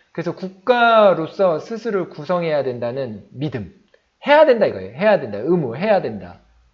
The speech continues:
그래서 우리는 어떠한 나라를 뭐 건설해야 돼. 이런 믿음이 있는 거예요. 자, 그래서 그러한 믿음 때문에 이제 큰일 났죠.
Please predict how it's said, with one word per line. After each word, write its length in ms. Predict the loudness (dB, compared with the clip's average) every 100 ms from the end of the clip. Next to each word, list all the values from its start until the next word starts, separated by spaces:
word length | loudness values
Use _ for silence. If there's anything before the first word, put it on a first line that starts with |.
| _ _ _
그래서 180 | -2 0
우리는 260 | 2 0
어떠한 760 | -2 -4 -8 -4 -2 0 -2 -2
나라를 720 | -2 0 -2 0 0 -2 -10 -20 _ _ _ _ _
뭐 200 | -6 -4
건설해야 580 | -6 -2 4 6 6 6
돼. 440 | 2 -2 -16 _
이런 220 | -2 -2 0
믿음이 300 | -2 -2 -2
있는 180 | -6 -10
거예요. 320 | -12 -16 -18 -20 _ _ _ _ _ _ _ _ _ -18 0
자, 260 | 2 2
그래서 720 | 2 2 2 0 -2 -8 -16 _ -8
그러한 480 | -4 0 0 0
믿음 220 | -2 -4 -2
때문에 580 | -4 -4 -8 -10 -14 -20
이제 380 | -14 -10 -10 -10 -18 -20
큰일 260 | -12 -6 -4
났죠. 400 | -4 -10 -14